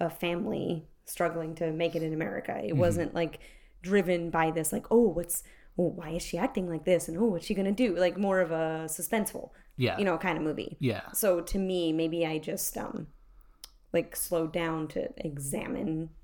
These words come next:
Speaker 2: Mm-hmm.
Speaker 1: the directing more, where Promising Young, Young Woman, I was just like, "Come on, get to the next part. I wanna know what's gonna happen."
Speaker 2: Yeah.
Speaker 1: So maybe I was, like, overlooking some
Speaker 2: Mm-hmm.
Speaker 1: of the things that if I watched it again, already having seen it,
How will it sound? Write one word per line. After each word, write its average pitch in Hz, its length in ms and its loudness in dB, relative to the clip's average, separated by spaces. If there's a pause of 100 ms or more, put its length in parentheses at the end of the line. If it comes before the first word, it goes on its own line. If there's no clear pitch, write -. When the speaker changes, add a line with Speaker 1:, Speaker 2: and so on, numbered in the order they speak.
Speaker 2:
Mm-hmm. 101 280 4
Speaker 1:
the 180 100 2
directing 160 580 0
more, 165 380 2
where 175 220 4
Promising 160 560 -2
Young, - 180 -8
Young 160 260 0
Woman, 160 420 0 (640)
I 175 100 4
was 165 140 0
just - 140 -4
like, 185 160 -4
"Come 247 120 4
on, 214 160 6
get 208 140 -2
to 175 60 -10
the 175 60 -4
next 190 180 0
part. 180 160 2
I 165 40 0
wanna 175 160 2
know 170 80 2
what's 160 100 -2
gonna 165 140 -2
happen." 208 540 -2
Speaker 2:
Yeah. - 220 0
Speaker 1:
So 202 140 0
maybe 180 240 2
I 147 40 -2
was, 160 120 -2
like, 156 160 -2
overlooking 170 720 -4 (400)
some 98 140 2
Speaker 2:
Mm-hmm. - 40 0
Speaker 1:
of 147 80 -4
the 160 60 -2
things 143 300 -6
that 170 140 0
if 185 120 -2
I 165 80 4
watched 160 260 0
it 156 80 -4
again, 156 600 -2 (420)
already 165 180 0
having - 220 -8
seen 165 240 -2
it, 143 140 -6